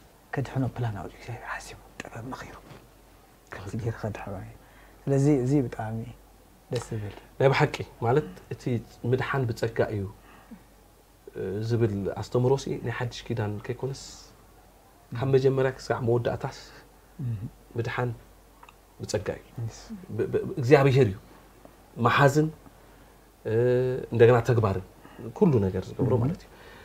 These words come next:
Speaker 2: እ፣ እቲ ተጣዕሰ ዝብል ርኢና ኣለና፣
Speaker 1: እም።
Speaker 2: ኣምላኽ ከም ዝጓሄ ርኢና ኣለና። ግን ኣብ ፍቕዲ ሸሞንተ እንታይ እያ ትብል? ፍ-፣ ምዕራፍ ሽዱሽተ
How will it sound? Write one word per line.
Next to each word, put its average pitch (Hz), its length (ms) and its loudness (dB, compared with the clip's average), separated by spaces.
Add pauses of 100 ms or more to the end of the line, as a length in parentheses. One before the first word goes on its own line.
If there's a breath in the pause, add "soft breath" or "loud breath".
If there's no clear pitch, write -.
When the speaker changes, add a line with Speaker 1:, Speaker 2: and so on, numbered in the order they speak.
(500 loud breath)
Speaker 2:
እ፣ 113 100 0 (1500)
እቲ - 200 -16 (360)
ተጣዕሰ 117 420 0 (100)
ዝብል 107 420 2
ርኢና 104 320 -2
ኣለና፣ 101 300 0 (180)
Speaker 1:
እም። 107 140 -2 (380)
Speaker 2:
ኣምላኽ 113 280 0
ከም 107 140 2
ዝጓሄ 104 340 0
ርኢና 101 220 0
ኣለና። 101 220 0 (580 loud breath)
ግን 226 180 0
ኣብ 175 140 0
ፍቕዲ 165 240 0
ሸሞንተ 160 420 0
እንታይ - 200 -4
እያ 143 80 -4
ትብል? 185 240 -2 (1160 loud breath)
ፍ-፣ - 200 -12
ምዕራፍ 120 380 0
ሽዱሽተ - 260 -6